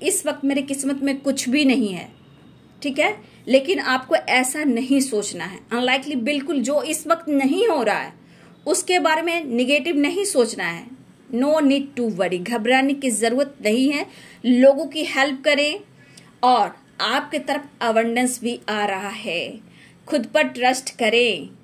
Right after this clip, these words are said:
you are ready, trust abundance। ठीक है, रिलेशनशिप में भी खुशियाँ आ रही है और लाइफ में भी अबंडेंस का ग्रोथ बढ़ रहा है, लेकिन खुद पर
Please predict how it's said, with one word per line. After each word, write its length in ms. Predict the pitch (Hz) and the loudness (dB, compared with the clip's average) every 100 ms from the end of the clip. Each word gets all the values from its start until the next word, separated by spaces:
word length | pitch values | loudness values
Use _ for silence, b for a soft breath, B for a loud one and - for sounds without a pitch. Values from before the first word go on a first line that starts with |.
| - _ _ _ _ - | -20 _ _ _ _ -4
you 180 | 226 254 | 0 2
are 180 | 226 220 | 2 0
ready, 360 | 214 214 240 208 175 - | -2 0 0 -2 -6 -4
trust 400 | 262 262 285 - 233 | 0 2 0 -6 -4
abundance। 640 | 226 220 220 208 202 - B B B _ | 0 0 0 -4 -8 -12 B B B _
ठीक 160 | 285 285 | -2 0
है, 80 | 294 | 0
रिलेशनशिप 600 | 247 247 294 294 277 269 | 2 2 0 -2 -4 -2
में 100 | 277 | -2
भी 80 | 294 | -2
खुशियाँ 420 | 269 277 262 277 - | -4 -4 0 0 0
आ 140 | 240 | 0
रही 260 | 262 277 277 | 0 0 0
है 160 | 277 | 0
और 200 | - 202 | -2 -4
लाइफ 300 | 202 208 247 254 | 0 0 0 -2
में 120 | 240 | -2
भी 160 | 262 302 - | -2 -4 -6
अबंडेंस 480 | 202 214 220 247 277 | -4 0 0 0 -2
का 120 | 208 | -4
ग्रोथ 340 | 254 208 233 220 | -2 0 0 0
बढ़ 160 | 208 | -4
रहा 180 | 233 233 | 0 -2
है, 100 | 254 B B B | -2 B B B
लेकिन 360 | 226 302 311 262 | -2 0 2 0
खुद 240 | - - - | -2 -6 -2
पर 140 | 220 | -4